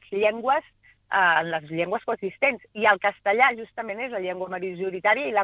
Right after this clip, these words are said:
coneix. Bueno, jo no conec, no conec cap alumne que no sàpiga, eh, parlar en castellà.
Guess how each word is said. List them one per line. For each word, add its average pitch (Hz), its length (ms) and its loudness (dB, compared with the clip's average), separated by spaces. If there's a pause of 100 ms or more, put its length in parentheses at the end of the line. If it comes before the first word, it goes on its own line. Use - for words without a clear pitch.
coneix. 233 320 -6 (400)
Bueno, 247 160 2
jo 285 140 2
no 339 100 2
conec, 254 300 -2 (160)
no 262 200 0
conec 240 300 -2
cap 254 240 0
alumne 254 400 -4 (680)
que 254 120 6 (160)
no 262 460 -2
sàpiga, 262 400 2 (100)
eh, 175 680 2
parlar 196 300 2
en 220 80 -10
castellà. 156 380 -6